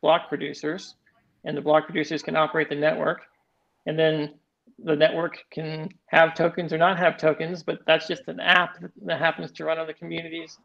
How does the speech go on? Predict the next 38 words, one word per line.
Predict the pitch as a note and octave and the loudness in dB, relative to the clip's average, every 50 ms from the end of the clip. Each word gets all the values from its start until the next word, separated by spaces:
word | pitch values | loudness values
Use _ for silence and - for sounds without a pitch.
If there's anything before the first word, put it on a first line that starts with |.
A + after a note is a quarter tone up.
| _ - | _ -4
network. | G#3+ A#3+ - F3+ - - - _ _ _ _ _ - - - - - - - | -2 -2 -2 -4 -6 -8 -10 _ _ _ _ _ -20 -20 -20 -20 -20 -14 -6
You | - F3+ | 0 0
don't | F#3 F#3 F#3+ E3 | 0 0 0 -2
need | E3+ F#3 F3 | -2 -2 0
to | F3 D#3+ | 0 4
have | E3 E3+ E3+ E3+ E3 | 6 6 4 4 2
any | F3+ F3 F3+ F#3+ F3+ E3+ | -2 -2 -2 -2 -4 -4
stake | - - F3 - - - | -4 -6 -6 -6 -2 -2
weighted, | E3 D#3+ D#3+ E3 D#3+ E3 - _ _ _ _ _ _ _ _ | 0 0 0 -2 -4 -6 -8 _ _ _ _ _ _ _ _
to-, | - F3+ - - _ | -8 -8 -8 -10 _
stake | _ - F#3+ F#3 - F3 | _ -2 -2 -2 0 0
weighted | E3 D#3 D#3 D#3 | -2 -2 -2 -2
voting | D3 E3 D#3 D#3 - - | -2 -2 -2 -2 -4 -4
at | - D#3+ D#3+ | -4 -2 0
all. | F3 E3 D3 C3+ - - _ _ _ _ _ _ _ _ _ _ _ _ - D#3+ | 0 0 0 0 -2 -6 _ _ _ _ _ _ _ _ _ _ _ _ -8 -4
Uh, | D3+ D3+ D#3 D#3+ D#3+ F3 F#3 - A#3+ G#3+ | -4 -2 0 0 -2 -2 -4 -6 -10 -10
it's, | F#3+ F3 - - - - - - _ _ _ _ - | -8 -8 -8 -10 -12 -20 -20 -20 _ _ _ _ -10
and | - D#3+ E3 | -8 -8 -8
it's | - - - | -8 -10 -6
still | - F3+ E3+ E3 D#3+ - | -2 0 0 0 0 -2
decentralized. | - E3 D#3 D3+ - D#3+ D#3+ D3+ - D3 D3 D3 D#3 - - - - _ - - _ _ _ _ _ _ _ _ _ _ _ _ - - | -4 -4 -6 -4 -2 -2 -2 -2 -2 -2 0 0 0 -2 -4 -8 -18 _ -20 -20 _ _ _ _ _ _ _ _ _ _ _ _ -6 -2
Uh, | D3 D3+ - - - - - - - - - - _ _ - | -2 0 0 0 -2 -4 -6 -12 -16 -18 -20 -20 _ _ -12
so | - D#3+ | -4 2
that's, | D#3+ E3+ F3 - - - - - - - _ - - - | 2 2 2 2 -2 -12 -16 -16 -18 -20 _ -20 -6 2
that's | F3 E3 G3 G#3 - - | 4 6 6 4 4 0
the | - E3 | -6 -4
real | D#3+ E3 D#3+ D3+ | -2 -2 -2 -4
potential | - D3+ - E3 F3 F#3+ F#3+ - D#3 D3+ D#3 D3+ D3+ | -4 -6 -4 -4 -4 -4 -4 -4 -4 -2 -2 -4 -6
of | D3+ | -6
what | F3+ E3+ - - | -8 -8 -8 -8
Eden | D#3+ D3 D3+ D3+ D3 - | -10 -10 -8 -10 -10 -6
could | - - G3 D#3+ D3 | -2 -2 -2 -2 -2
become. | C#3+ - - F#3+ F3+ D#3 D#3 E3+ - - - - - - - | -6 -4 0 4 4 4 4 2 -6 -12 -20 -20 -14 -6 0
I'm | - | 4
not | F#3 F#3+ F#3+ - | 6 6 6 6
advocating | F#3 F3 F3 F#3 F3+ F#3 - F#3 F3+ F3+ F3+ F3+ F3+ | 4 2 2 2 -2 -4 -4 -4 -4 -4 -8 -10 -6
that | E3+ E3+ E3+ - | -4 -4 -4 -2
now. | E3 D#3+ E3+ F#3+ G#3 - | -4 -4 -2 -4 -4 -6